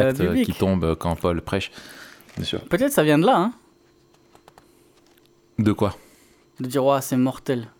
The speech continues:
Speaker 2: Je pense pas.
Speaker 1: Non, ah ouais. Hmm.
Speaker 2: Non, je pense pas.
Speaker 1: Hmm.
Speaker 2: Euh, mais oui, donc c'est, c'est, c'est, c'est mortel aujourd'hui,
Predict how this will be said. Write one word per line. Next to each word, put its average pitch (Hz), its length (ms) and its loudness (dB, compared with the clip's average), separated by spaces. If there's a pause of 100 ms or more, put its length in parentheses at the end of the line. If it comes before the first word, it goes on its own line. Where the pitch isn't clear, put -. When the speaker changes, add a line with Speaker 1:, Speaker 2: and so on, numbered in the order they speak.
(340)
Speaker 2:
Je 101 160 -4
pense 110 180 -2
pas. 85 220 -2 (720)
Speaker 1:
Non, 131 280 -2
ah 131 120 -6
ouais. 123 120 -8 (140)
Hmm. 135 140 -6 (180)
Speaker 2:
Non, 92 80 -2
je - 80 -8
pense 90 140 -8
pas. - 180 -8 (600)
Speaker 1:
Hmm. 139 80 -4 (220)
Speaker 2:
Euh, 90 340 -4 (160)
mais 110 100 2
oui, 135 220 2
donc 104 220 -2
c'est, 98 240 0
c'est, 90 360 -2
c'est, 87 280 -8
c'est - 180 -4
mortel 135 400 2
aujourd'hui, 95 400 0